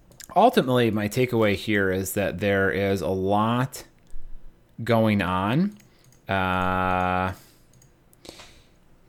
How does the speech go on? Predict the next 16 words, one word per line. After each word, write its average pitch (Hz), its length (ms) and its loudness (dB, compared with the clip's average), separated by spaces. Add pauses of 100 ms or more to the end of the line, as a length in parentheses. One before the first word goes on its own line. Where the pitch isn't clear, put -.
it's, 113 440 0 (960)
we 135 220 2
do, 160 120 4
we 156 140 4
don't 180 160 4
know 165 120 6
what's 143 180 4
good 104 220 0
yet. 76 220 -6 (760)
That 120 400 2 (520)
is 117 360 0
to - 260 0
be 113 120 2
determined, 78 640 -6 (680)
right? 92 320 -2 (140)
Um, 85 840 -8